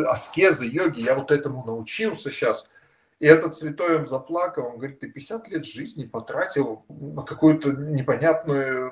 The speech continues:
талант, просто похвастаться перед какими-то мирянинами, обычными людьми, то, что ты там перешёл через реку. Я заплатил две рупии и переплыл. Зачем? Пятьдесят лет жизни ты потратил на это».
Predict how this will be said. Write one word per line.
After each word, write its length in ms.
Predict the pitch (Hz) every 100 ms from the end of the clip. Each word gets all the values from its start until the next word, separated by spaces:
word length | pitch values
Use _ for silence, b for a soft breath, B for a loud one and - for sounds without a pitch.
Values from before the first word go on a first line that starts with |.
| -
талант, 540 | 123 113 160 190 -
просто 360 | - 156 - 135 120 120 117 113 110 110
похвастаться 720 | 120 - 127 151 - 143 -
перед 340 | - 123 113 104
какими-то 480 | 104 - 117 113 110
мирянинами, 800 | 104 104 123 135 117 113 113
обычными 500 | 107 113 110 - 110
людьми, 360 | 104 104 113 143
то, 140 | 139
что 220 | 113 - 110
ты 20 |
там 260 | - - - -
перешёл 420 | 107 104 120 117
через 280 | 110 104 110
реку. 300 | 127 - - B B
Я 100 | 135
заплатил 540 | 123 - 135 131 147 135
две 220 | - 135
рупии 640 | 131 160 - 135 117 110
и 40 | 113
переплыл. 960 | 120 113 107 135 135 110 101 101 - - - - - -
Зачем? 460 | - 110 - 202 135
Пятьдесят 380 | 113 147 143 -
лет 220 | 165 147
жизни 380 | 117 320 - 147
ты 140 | 135
потратил 540 | 127 - 175 - 135
на 160 | 120 107
это». 180 | 101